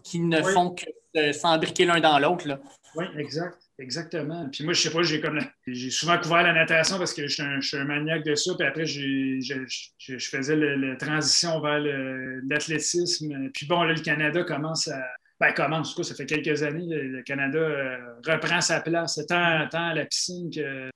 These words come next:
Speaker 2: que, qu'en athlétisme, là. Fait que ça, c'est, c'est le fun aussi. C'est sûr que quand des, quand des athlètes locaux, euh, performent, ben là, ça ajoute, euh,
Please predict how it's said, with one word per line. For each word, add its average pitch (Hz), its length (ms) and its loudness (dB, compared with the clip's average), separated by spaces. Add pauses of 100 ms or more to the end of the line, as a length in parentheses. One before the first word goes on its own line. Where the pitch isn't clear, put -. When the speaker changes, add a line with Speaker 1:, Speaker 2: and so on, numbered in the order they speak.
(160)
Speaker 2:
que, 139 220 -2
qu'en 151 160 2
athlétisme, 180 640 -2
là. 185 60 -10
Fait 139 140 -14
que - 60 -6
ça, 156 120 -4
c'est, 135 180 -4
c'est 131 140 -8
le 127 60 -8
fun 160 200 0
aussi. 156 220 -2
C'est 156 160 0
sûr 165 180 -4
que 156 80 -10
quand 151 220 -2
des, 135 420 -2 (260)
quand 180 120 6
des 190 120 6
athlètes 196 280 6
locaux, 202 360 10
euh, 175 140 6
performent, 202 460 2
ben 156 100 -2
là, 170 80 -2
ça 160 160 -2
ajoute, 180 400 2
euh, 147 400 -2